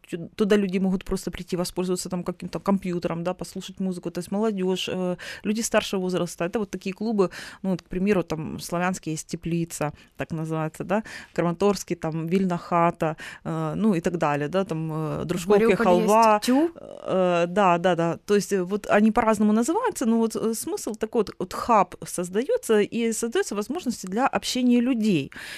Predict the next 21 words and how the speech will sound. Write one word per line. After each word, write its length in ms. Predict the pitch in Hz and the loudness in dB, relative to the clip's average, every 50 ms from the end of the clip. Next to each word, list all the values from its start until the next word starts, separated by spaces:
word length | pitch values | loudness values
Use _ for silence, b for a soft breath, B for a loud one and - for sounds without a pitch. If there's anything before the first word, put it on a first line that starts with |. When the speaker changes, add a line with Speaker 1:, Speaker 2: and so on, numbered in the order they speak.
| B B | B B
Speaker 1:
Это 160 | - - - | -6 -2 -2
очень 260 | 339 349 330 - 330 311 | 0 0 0 -2 -2 2
важно. 360 | 277 262 226 196 190 190 190 | 4 4 4 4 4 0 -4
Вот 100 | 220 - | -2 -2
там 140 | - 339 330 | -2 -2 0
проводится, 640 | - 277 254 254 254 226 240 233 - - 233 226 220 B B B B B - | 0 0 0 0 0 0 -2 0 2 2 2 2 0 B B B B B -4
э, 260 | 196 202 202 202 196 | -2 0 0 0 0
там 140 | 190 - 170 | -2 -4 -8
и 160 | - - 294 | -6 -4 -2
обучение, 880 | 330 339 277 262 285 - - - - 208 190 180 170 170 165 151 147 147 B B B B B B | -2 0 0 -2 -2 -2 -2 -2 0 0 0 0 0 -2 -2 -4 -6 -8 B B B B B B
и 340 | - 233 285 302 302 285 247 - | -6 -4 -2 0 0 -2 -2 -4
тренинги, 800 | - 220 226 226 220 202 190 180 170 170 165 160 165 165 160 156 - - | -2 0 2 4 4 4 4 4 2 0 0 -2 -2 -2 -4 -4 -6 -6
и 200 | - 262 294 302 | -4 -4 -2 -4
просто 380 | 294 - 294 330 320 - - 277 | -2 -2 -2 -2 -2 -2 -2 0
люди 180 | 269 285 247 262 | 0 2 2 4
могут 280 | 254 254 247 262 247 | 4 4 2 2 0
собраться, 540 | - 262 226 214 226 233 247 240 - - 208 | 0 0 2 4 4 4 4 4 2 -2 -2
там, 220 | 214 214 202 208 | 0 2 2 2
обсудить 420 | 202 196 - - 214 202 220 220 - | 2 2 0 -2 -2 -2 -2 0 0
какую-то 380 | - 220 - - 214 202 - 208 208 | 0 0 2 0 0 2 4 4 4
идею. 320 | 190 175 175 160 147 147 | 4 2 0 -2 -2 -4